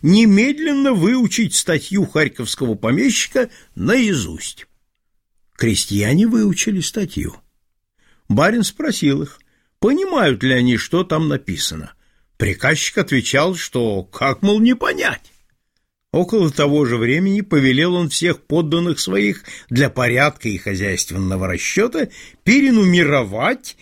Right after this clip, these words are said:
и каждому на воротнике нашить его номер. При встрече с барином всяк, бывал, так уж и кричит: «Такой-то номер идет!» А барин отвечает ласково: «Ступай с Богом!»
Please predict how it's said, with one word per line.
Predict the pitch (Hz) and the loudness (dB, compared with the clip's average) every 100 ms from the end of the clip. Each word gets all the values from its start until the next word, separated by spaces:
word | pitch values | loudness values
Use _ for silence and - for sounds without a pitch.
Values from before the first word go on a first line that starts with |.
| _ | _
и | 156 | -2
каждому | 143 160 202 165 165 160 147 | -2 0 0 0 -4 -2 0
на | 135 | 0
воротнике | 127 113 131 123 233 | 0 -2 -2 -2 -2
нашить | 247 135 - 208 - | 0 -2 -2 -2 0
его | 135 147 | 0 2
номер. | 110 82 78 - - - _ _ _ _ - | 0 -4 -10 -12 -14 -18 _ _ _ _ -2
При | 131 | 0
встрече | 123 - 185 214 - | 0 -2 0 0 0
с | 127 | 0
барином | 110 180 226 202 147 - - | 2 0 0 -2 -4 -8 -10
всяк, | - 151 185 | -2 0 0
бывал, | 143 156 180 175 | 0 0 0 0
так | 170 170 | -2 -2
уж | 208 | -6
и | |
кричит: | - 185 156 143 143 - - - | -4 -4 -2 0 0 -2 -14 -2
«Такой-то | 165 - 220 277 262 | -2 2 0 0 -2
номер | 269 240 233 226 226 | 0 2 4 2 2
идет!» | 185 220 214 - _ _ _ - | 2 0 -2 -8 _ _ _ -8
А | 85 | -6
барин | 76 135 214 214 | -2 0 0 0
отвечает | 202 247 - 123 107 98 | -2 -4 -2 0 -2 -2
ласково: | 117 113 - - 113 | 0 0 -2 -4 -2
«Ступай | 135 - 403 - 82 82 | -2 -2 -4 -2 -6 -6
с | 92 | -8
Богом!» | 85 90 82 - - | -8 -8 -8 -12 -18